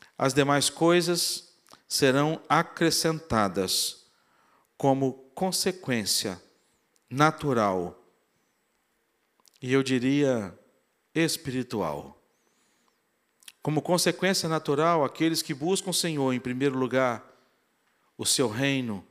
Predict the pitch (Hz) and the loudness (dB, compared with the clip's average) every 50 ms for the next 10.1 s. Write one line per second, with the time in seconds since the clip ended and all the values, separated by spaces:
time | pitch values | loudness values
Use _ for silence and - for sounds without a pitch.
0 | _ _ _ _ _ _ _ - 120 127 117 - - - 147 131 123 113 117 107 | _ _ _ _ _ _ _ -4 -2 0 0 0 -2 -2 0 0 0 0 -2 -4
1 | - - - 160 160 - - - - 113 95 - _ _ _ _ _ _ _ - | -4 -4 -2 -4 -2 -2 -2 -2 -4 -6 -8 -16 _ _ _ _ _ _ _ -18
2 | - - - - - - 131 131 135 127 - - - 165 156 185 196 190 - - | -18 -18 -18 -18 -8 0 0 2 2 2 -2 0 4 6 6 6 6 6 2 0
3 | - 151 139 139 135 - - 135 123 120 107 98 123 127 139 151 156 160 - - | 0 0 0 0 0 0 2 2 2 2 2 4 4 6 6 6 4 0 -6 -8
4 | - 135 131 127 - 143 127 - - - - - - 156 190 196 180 160 139 147 | -4 -4 -2 -2 -2 -2 -2 -2 -4 -6 -8 -2 0 0 0 0 -2 -4 -4 -4
5 | 143 143 - - - - 123 117 113 101 104 95 - - - - - - - - | -4 -4 -6 -8 -4 -2 -2 -2 -2 -2 -4 -6 -6 -8 -8 -12 -20 -20 -20 -20
6 | _ _ _ - 135 127 131 127 117 - - - 127 123 120 120 117 113 - - | _ _ _ -4 -2 -2 -2 -2 -2 -2 0 0 0 0 -2 -2 -4 -8 -10 -20
7 | _ _ _ _ - 127 - - 143 123 - - 117 117 113 - 101 87 82 78 | _ _ _ _ -14 -14 -8 -6 -4 -2 -2 -2 -4 -4 -6 -8 -8 -10 -8 -10
8 | 76 - - - - - - - - 147 165 214 233 - - - 156 143 - - | -10 -10 -8 -8 -8 -10 -12 -12 -10 -4 -2 -2 0 0 -2 -4 -6 -10 -10 -10
9 | - - 185 202 196 170 147 143 139 123 104 98 92 82 80 80 78 71 - - | 0 2 2 2 2 0 -2 -2 -2 -2 -2 -4 -6 -6 -6 -8 -10 -10 -8 -8
10 | - - | -8 -8